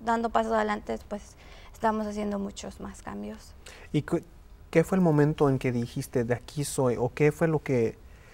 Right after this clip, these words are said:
Speaker 2: dijiste que muy acogedor,
Speaker 1: Ujú.
Speaker 2: muy sano, dije yo.
Speaker 1: <clears throat>
Speaker 2: Ah, sin embargo, ¿qué experiencia o experiencias te marcaron durante ese tiempo, antes de que
Speaker 1: Ujú.
Speaker 2: empezaras a trabajar, que dijiste,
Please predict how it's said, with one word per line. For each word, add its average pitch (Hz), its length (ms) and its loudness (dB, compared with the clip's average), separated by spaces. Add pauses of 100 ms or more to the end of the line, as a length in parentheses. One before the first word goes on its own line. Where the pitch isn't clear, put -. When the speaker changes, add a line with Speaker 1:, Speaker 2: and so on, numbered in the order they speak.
(140)
Speaker 2:
dijiste 165 320 4
que 165 80 6
muy 165 160 8
acogedor, 135 720 6 (280)
Speaker 1:
Ujú. 269 60 0
Speaker 2:
muy 233 480 0
sano, 135 400 2
dije 127 340 0
yo. 123 140 6
Speaker 1:
<clears throat> 226 320 4
Speaker 2:
Ah, 120 240 0 (540)
sin 147 240 2
embargo, 135 720 8 (1400)
¿qué 151 80 2
experiencia 131 840 4
o - 80 -2
experiencias 123 560 -2
te 127 80 -2
marcaron 123 580 4
durante 127 380 4
ese 143 140 -2
tiempo, 135 260 2
antes 165 200 0
de 156 120 4
que 139 80 2
Speaker 1:
Ujú. 123 80 2
Speaker 2:
empezaras 120 440 0
a 117 40 0
trabajar, 120 380 -2
que 120 100 -8
dijiste, 117 440 -6